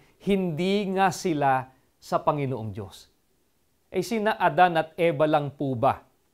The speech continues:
ang nahiwalay o nalayo sa Panginoong Diyos dahil sa kasalanan? Ituloy natin ang pag-aaral.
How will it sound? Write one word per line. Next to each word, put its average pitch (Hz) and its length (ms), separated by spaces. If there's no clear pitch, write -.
ang 123 160
nahiwalay 156 800
o 160 160
nalayo 180 560
sa 160 160
Panginoong 143 480
Diyos 143 320
dahil 151 400
sa 170 80
kasalanan? 170 720
Ituloy 233 400
natin 202 400
ang 156 160
pag-aaral. 117 840